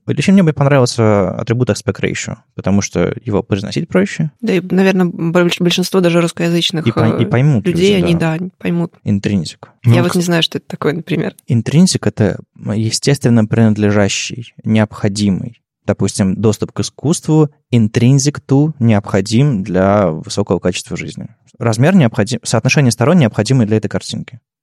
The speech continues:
Speaker 1: Прописывается атрибутом.
Speaker 3: Мне кажется, касательно атрибутов, а, так как это картинки, у картинки, в принципе, у тега им-, и-, image, у него большое количество атрибутов. То есть, мне кажется, это вообще отдельный дом-элемент, который со своей экосистемой. Есть же sizes,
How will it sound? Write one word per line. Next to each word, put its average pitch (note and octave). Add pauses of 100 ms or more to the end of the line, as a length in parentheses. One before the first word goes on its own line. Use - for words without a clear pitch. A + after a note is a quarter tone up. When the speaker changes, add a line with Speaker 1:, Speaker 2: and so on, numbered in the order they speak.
(140)
Speaker 1:
Прописывается G#2
атрибутом. A2
Speaker 3:
Мне A#2+
кажется, C3
касательно B2+
атрибутов, B2+ (120)
а, G2
так A#2
как -
это A2+
картинки, A2
у A2+
картинки, B2+
в -
принципе, A#2 (280)
у F#2+
тега F2+
им-, G2+
и-, -
image, A#2
у G2+
него G2+
большое G2+
количество -
атрибутов. G#2
То -
есть, -
мне A2
кажется, A2
это -
вообще -
отдельный G2
дом-элемент, F2
который F2
со -
своей F#2
экосистемой. G#2
Есть F#2
же E2
sizes, A2+